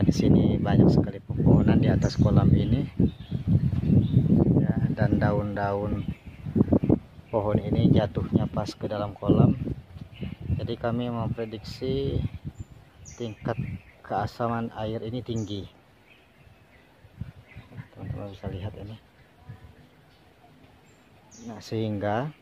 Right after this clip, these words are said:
air yang disalurkan ke kebun hidroponik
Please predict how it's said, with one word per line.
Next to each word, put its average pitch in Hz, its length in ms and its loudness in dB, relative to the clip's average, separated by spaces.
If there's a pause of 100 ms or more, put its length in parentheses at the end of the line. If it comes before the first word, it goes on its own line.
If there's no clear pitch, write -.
(640)
air 117 320 -4
yang 117 240 -4
disalurkan 113 800 -6
ke 107 480 -6 (1200)
kebun 110 320 -6
hidroponik 117 640 -6